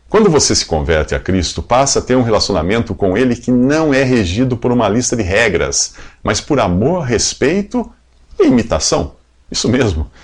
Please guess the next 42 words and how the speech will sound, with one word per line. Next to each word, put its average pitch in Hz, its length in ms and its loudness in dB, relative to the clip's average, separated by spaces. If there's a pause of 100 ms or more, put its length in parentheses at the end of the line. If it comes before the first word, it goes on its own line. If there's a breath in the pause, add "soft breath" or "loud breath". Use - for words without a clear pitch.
(160 soft breath)
Ao - 400 0
invés 175 220 4
de 175 60 0
perguntar 110 580 2
o 127 60 0
que - 160 -4
eu 208 80 4
posso 202 540 0
e - 20 2
o - 40 -2
que - 120 -4
eu 147 60 2
não 135 180 0
posso 107 340 0
fazer, 80 400 0 (220 loud breath)
sua - 160 0
pergunta 139 440 2
deveria 104 340 2
ser: 101 420 0 (100)
"Como 214 360 4
o - 20 -2
Senhor 135 420 2
Jesus 107 460 0
faria?" 78 560 0 (480 soft breath)
Quanto 240 280 2
mais 127 320 4
você 110 280 2
conhecê-lo, 151 920 2 (220)
quanto 87 240 -2
mais 87 240 2
ler 123 220 4
a 101 60 2
sua - 180 -2
palavra 95 420 0
e 87 40 -4
ter 107 180 0
comunhão 101 380 0
com 104 160 0
Ele, 127 300 2 (300 loud breath)
melhor 143 640 4
você 151 320 0
entenderá 110 640 2